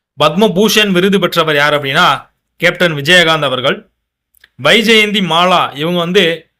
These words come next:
பத்ம விபூஷன் விருது பெற்றிருப்பாங்க. பத்ம விபூஷன் விருது பெற்றவர்கள் யார் அப்படின்னா, வைஜெயந்தி மாலா. அதே போல ஜோஸ்னா சின்னப்பா, இவங்க வந்து பத்ம ஸ்ரீ விருது பெற்றிருப்பாங்க. ஜோஸ்னா சின்னப்பா வந்து பத்ம ஸ்ரீ விருது.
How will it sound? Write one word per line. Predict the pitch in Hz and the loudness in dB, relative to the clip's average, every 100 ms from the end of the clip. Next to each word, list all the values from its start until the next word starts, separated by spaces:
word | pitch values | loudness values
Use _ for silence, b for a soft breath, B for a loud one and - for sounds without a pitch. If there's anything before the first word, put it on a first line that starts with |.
| _ _ _ 131 | _ _ _ -2
பத்ம | 165 175 226 233 | -2 0 0 2
விபூஷன் | 185 180 240 240 233 226 185 | 2 0 0 0 0 0 -2
விருது | 156 175 | -2 0
பெற்றிருப்பாங்க. | 156 143 143 127 123 123 110 | 0 -2 -4 -4 -2 -2 -2
பத்ம | 131 135 170 214 226 151 | -4 -4 0 0 0 -4
விபூஷன் | 165 220 220 202 | -2 0 0 0
விருது | 165 175 175 | 0 0 0
பெற்றவர்கள் | 143 151 147 143 | 0 0 -2 -2
யார் | 131 135 139 | 0 2 0
அப்படின்னா, | 127 135 180 131 - _ _ 135 | -2 0 0 0 -4 _ _ -2
வைஜெயந்தி | 165 175 180 175 180 196 180 | 0 2 0 2 0 -2 -4
மாலா. | 127 139 143 160 196 - _ _ b b _ - | -2 0 2 0 -2 -8 _ _ b b _ -4
அதே | 156 226 | 2 2
போல | 196 190 208 160 147 139 | 2 2 2 2 -4 -2
ஜோஸ்னா | 202 240 240 233 208 | 2 2 0 -2 -2
சின்னப்பா, | 185 180 180 143 110 - | -2 -4 -2 -2 -2 -6
இவங்க | 156 175 | -6 -2
வந்து | 175 202 170 151 | 0 2 2 2
பத்ம | 156 156 220 233 - | -2 -2 0 0 -2
ஸ்ரீ | - 220 240 | -4 -2 0
விருது | 185 170 | 0 -2
பெற்றிருப்பாங்க. | 151 135 135 127 123 180 196 _ _ 151 | -4 -4 -4 -4 -2 -4 -4 _ _ -4
ஜோஸ்னா | 160 175 160 - | -2 0 -2 0
சின்னப்பா | 156 139 139 | -2 0 0
வந்து | 143 214 226 139 | 2 0 0 -2
பத்ம | 143 175 202 | -4 0 -2
ஸ்ரீ | 185 160 160 | -2 -4 -2
விருது. | 143 131 196 226 | -2 -2 -2 -4